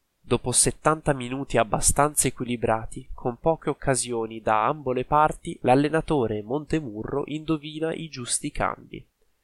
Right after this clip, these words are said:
Negli ultimi venti minuti, infatti, la Juventus trova il primo vantaggio con Cernoia e poi il raddoppio con Bonansea.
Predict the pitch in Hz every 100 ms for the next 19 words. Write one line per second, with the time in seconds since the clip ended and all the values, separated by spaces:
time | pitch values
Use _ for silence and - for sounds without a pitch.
0 | _ _ _ 110 104 120 147 143 120 107
1 | 135 151 135 123 117 117 - 139 - 135
2 | - 110 - 127 - - 143 151 160 175
3 | 165 - 170 - - 151 139 127 117 151
4 | 170 147 135 127 123 110 104 107 - 117
5 | - 139 - 123 101 104 120 143 - 123
6 | - 170 123 117 147 - 117 - 143 -
7 | 127 110 113 139 151 147 - 92 104 104